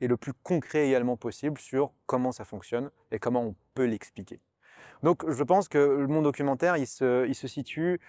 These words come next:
dans une sphère un peu, un peu à l'écart des, des autres documentaires. Déjà parce que ça n'existe pas, d'autres documentaires qui expliquent scientifiquement l'homéopathie. Euh, et ensuite parce que ma volonté, elle n'est ni d'être pour ou contre l'homéopathie, mais vraiment sur,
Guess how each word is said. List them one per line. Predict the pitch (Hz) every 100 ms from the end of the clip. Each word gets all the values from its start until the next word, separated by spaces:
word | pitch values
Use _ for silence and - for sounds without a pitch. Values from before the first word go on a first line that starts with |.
| - -
dans | 127
une | 135
sphère | - 165 170 151 _ _ _
un | 139 139
peu, | 160 165 156 143 131 127 123 - -
un | 139
peu | 165
à | 151
l'écart | 135 - 143 147 127 117
des, | 117 117 113 110
des | 120 117
autres | 143 -
documentaires. | 123 113 117 110 104 127 185 214 _ _ _ -
Déjà | 117 131 143
parce | 123
que | - 123 117 98 -
ça | -
n'existe | 127 113 113 117
pas, | 123 160 - -
d'autres | 120 131 120
documentaires | 110 117 107 120
qui | - -
expliquent | 143 - 143 -
scientifiquement | - 123 110 117 - 117
l'homéopathie. | 117 113 107 107 - 160 254 _ - - - -
Euh, | 117 117 113 117
et | 147
ensuite | 127 - 190 -
parce | 127 -
que | 135
ma | 127
volonté, | 110 131 131 165 180 190
elle | - 117
n'est | 117 117
ni | 117 151
d'être | 139 120 -
pour | - 139
ou | 127
contre | 143 127
l'homéopathie, | 123 110 101 - 170
mais | 117
vraiment | 98 110 120 156
sur, | - 131 170